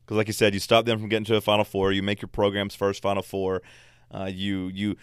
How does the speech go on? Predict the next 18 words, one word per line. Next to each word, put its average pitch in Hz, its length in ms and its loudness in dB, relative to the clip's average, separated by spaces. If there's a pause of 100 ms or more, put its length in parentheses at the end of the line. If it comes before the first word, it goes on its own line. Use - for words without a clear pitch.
(100)
you 143 160 4
keep 175 300 0
Kentucky 143 480 6
from 127 200 0
having 123 440 4
a 110 160 6
quote-unquote 113 680 4
successful 104 560 -2
season, 95 420 -2
right? 101 240 -2
'Cause 104 100 -4
they 120 100 8
always 123 260 8
claim 117 240 4
the 104 80 -4
season 117 320 2
isn't 131 180 2
successful 117 720 0